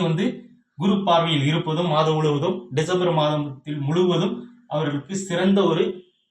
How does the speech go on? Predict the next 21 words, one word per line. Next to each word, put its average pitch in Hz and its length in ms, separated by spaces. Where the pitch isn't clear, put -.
சிறப்பான 185 400
மாதமாகவே 151 540
ரிஷப 175 240
ராசிக்காரர்களுக்கு 135 680
அனைவருக்குமே 151 580
வந்து 151 180
எல்லாம் 170 340
எதிர்பார்த்தது, 151 600
தொட்டது, 170 360
துளங்கக்கூடிய 165 580
அமைப்பு, 151 340
அவர்கள் 151 260
விருப்பப்பட்டது, 160 580
ஆசைப்பட்டது 156 540
எல்லாமே 160 320
ஆசைகள் 156 360
நிறைவேறக்கூடிய 147 680
அமைப்பு, 143 320
அனைத்து 196 300
பாக்கியங்களும் 151 600
அவர்களுக்கு 143 360